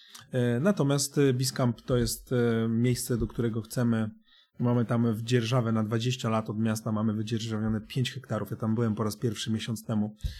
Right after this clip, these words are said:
e, i jest, naprawdę jestem pod ogromnym wrażeniem. W sensie ja dużo podróżuję, byłem w czterdziestu pięciu krajach, Zwiedziłem różne dzi-, dziwne rzeczy,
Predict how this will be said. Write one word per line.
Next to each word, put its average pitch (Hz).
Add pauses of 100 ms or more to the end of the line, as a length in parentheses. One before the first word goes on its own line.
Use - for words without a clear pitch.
(260)
e, 104
i 117
jest, 120
naprawdę 147
jestem 127
pod 127
ogromnym 120
wrażeniem. 104
W -
sensie 113
ja 123
dużo 123
podróżuję, 113
byłem 110
w 110
czterdziestu 113
pięciu 113
krajach, 120 (440)
Zwiedziłem 117
różne 123
dzi-, 120
dziwne 120
rzeczy, 127